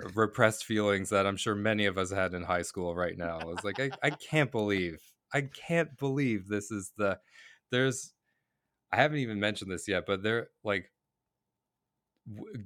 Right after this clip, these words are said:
Speaker 1: just briefly touching back on to sports,
Speaker 2: Mm-hmm.
Speaker 1: during twenty twenty, twenty twenty-one, when every day, every minute of my day was on Twitter, I
Speaker 2: Mm-hmm.
Speaker 1: found an extremely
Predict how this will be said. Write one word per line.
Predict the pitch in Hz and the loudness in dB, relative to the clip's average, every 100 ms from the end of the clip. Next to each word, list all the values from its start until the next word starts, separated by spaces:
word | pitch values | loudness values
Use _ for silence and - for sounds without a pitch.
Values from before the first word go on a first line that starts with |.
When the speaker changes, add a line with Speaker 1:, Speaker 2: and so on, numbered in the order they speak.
| - | -8
Speaker 1:
just | 127 - | -6 -6
briefly | - 135 131 131 | 0 0 0 0
touching | 123 113 117 101 | 2 0 0 4
back | 101 98 | 4 4
on | 104 98 95 | 2 2 0
to | - 90 | -4 -6
sports, | - 98 107 113 - - _ _ - | -4 -2 -2 -2 -10 -16 _ _ -16
Speaker 2:
Mm-hmm. | 104 113 117 | -2 2 4
Speaker 1:
during | 120 117 | 2 -2
twenty | - 113 110 | -2 -2 -2
twenty, | 117 110 | 0 -2
twenty | 107 110 104 | -2 -2 -2
twenty-one, | 101 104 98 98 104 | -2 -2 0 0 0
when | 101 98 | -2 -4
every | - 95 98 | -2 -2 0
day, | 101 98 98 - | 2 4 2 0
every | 104 104 107 | 0 2 0
minute | 101 101 | 0 0
of | 107 | 0
my | 113 101 | 2 0
day | 98 98 | 0 -2
was | 98 | -2
on | 92 90 | -4 -6
Twitter, | - 98 107 123 - _ _ _ | -4 -4 -2 -4 -10 _ _ _
I | 101 | -2
Speaker 2:
Mm-hmm. | 95 113 | 0 2
Speaker 1:
found | 110 104 95 90 - _ _ _ _ | 2 2 0 -6 -12 _ _ _ _
an | 104 98 | -8 -8
extremely | 92 - - - 107 107 110 110 113 120 | -8 -12 -12 -6 -2 -2 -2 -2 -4 -6